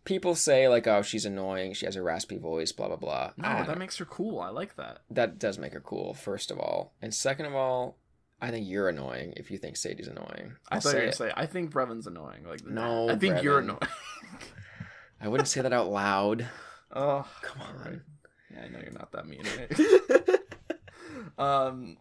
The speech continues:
Speaker 2: all right, so, oh yeah, I even wrote a note too, that I said bounty hunting is the perfect, like, real life job for Sadie. Like, that is Sadie.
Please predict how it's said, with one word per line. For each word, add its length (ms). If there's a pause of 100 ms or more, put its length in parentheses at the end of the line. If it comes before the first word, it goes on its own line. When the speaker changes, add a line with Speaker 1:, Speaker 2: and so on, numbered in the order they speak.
(120)
Speaker 2:
all 80
right, 260
so, 340
oh 100
yeah, 160
I 100
even 140
wrote 140
a 40
note 220
too, 140
that 220
I 120
said 240
bounty 240
hunting 280
is 100
the 80
perfect, 520
like, 120 (120)
real 140
life 200
job 280
for 140
Sadie. 380
Like, 200
that 200
is 140
Sadie. 460